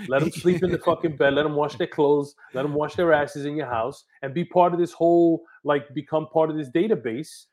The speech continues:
Speaker 1: and let them fucking take care, let them take care of all these illegal aliens that are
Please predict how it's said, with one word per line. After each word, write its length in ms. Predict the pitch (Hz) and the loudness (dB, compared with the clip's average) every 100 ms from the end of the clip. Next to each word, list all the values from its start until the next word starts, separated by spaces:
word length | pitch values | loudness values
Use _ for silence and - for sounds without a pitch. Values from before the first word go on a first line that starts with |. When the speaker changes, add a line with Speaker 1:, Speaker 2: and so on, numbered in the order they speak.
| _ _ - | _ _ -8
Speaker 1:
and 280 | 151 147 127 | -8 -6 -6
let 160 | 156 185 | -4 -4
them 100 | 180 | -6
fucking 320 | 185 185 190 | -6 -8 -8
take 180 | 202 190 | -8 -6
care, 260 | 214 214 160 | -4 -4 -6
let 200 | 180 185 | -8 -8
them 100 | 202 | -10
take 180 | 214 214 | -10 -4
care 140 | 214 | -4
of 80 | 214 | -2
all 100 | 226 | -6
these 220 | 220 185 170 | -6 -4 -2
illegal 420 | 165 196 196 214 | 0 2 2 2
aliens 400 | 220 262 202 180 | -2 -6 -8 -8
that 100 | |
are 40 | 185 | -8